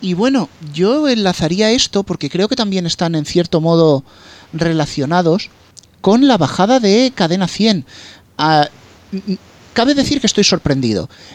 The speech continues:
Quien me lleváis escuchando todos estos E G M sabéis que Cadena cien no me gusta, no me gusta el estilo. Pero a partir del anterior E G M se empieza a ver un cierto cambio en Cadena cien. Se empieza a ver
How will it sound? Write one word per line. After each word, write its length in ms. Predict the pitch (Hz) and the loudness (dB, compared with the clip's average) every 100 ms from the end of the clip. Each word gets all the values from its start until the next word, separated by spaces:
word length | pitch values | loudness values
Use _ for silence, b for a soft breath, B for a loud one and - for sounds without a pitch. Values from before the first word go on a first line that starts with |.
| - | -6
Quien 380 | 156 151 143 143 | 0 0 -2 -4
me 120 | 143 | 0
lleváis 280 | 147 175 208 | 2 2 0
escuchando 500 | - 185 196 180 180 | -2 -2 0 0 2
todos 260 | 175 175 | 2 2
estos 220 | 175 - 175 | 0 -2 -2
E 60 | |
G 160 | 139 175 | 0 0
M 160 | 214 233 | 2 0
sabéis 300 | - 147 - | 0 -2 -2
que 120 | 151 | -2
Cadena 260 | 147 147 | -2 -2
cien 340 | 135 160 143 139 B B - | -2 -2 -2 -4 B B -10
no 140 | 160 156 | -2 2
me 120 | 156 | 2
gusta, 400 | 147 208 - 240 | 4 2 2 2
no 100 | 202 | 2
me 100 | 165 | 2
gusta 280 | 156 - 151 | 0 0 0
el 60 | |
estilo. 480 | 135 - 196 196 285 - B B B B B B B B - - - - - | 0 0 2 2 0 -4 B B B B B B B B -20 -20 -20 -20 -2
Pero 360 | 269 302 311 | 2 4 4
a 80 | 247 | 4
partir 520 | 233 - - 254 285 | 2 -2 0 2 2
del 440 | 233 240 269 277 254 | 0 0 0 2 2
anterior 420 | 233 226 220 269 | 0 -2 0 0
E 60 | |
G 240 | 262 - 254 | -2 -2 0
M 200 | 269 269 | 2 2
se 120 | 269 | 0
empieza 340 | 190 190 226 233 | -2 -2 -2 -2
a 40 | |
ver 140 | 226 233 | 0 0
un 100 | 220 | -2
cierto 380 | - 202 - | -2 -2 -2
cambio 440 | - 214 254 202 233 _ _ _ _ | -2 0 2 0 -2 _ _ _ _
en 140 | - 160 | -8 -4
Cadena 320 | 156 175 151 | 0 0 0
cien. 320 | - 180 175 B B B B B B | 0 -2 -2 B B B B B B
Se 160 | - | -2
empieza 380 | 196 185 226 247 | 0 0 -2 0
a 20 | |
ver 240 | 233 233 | 2 2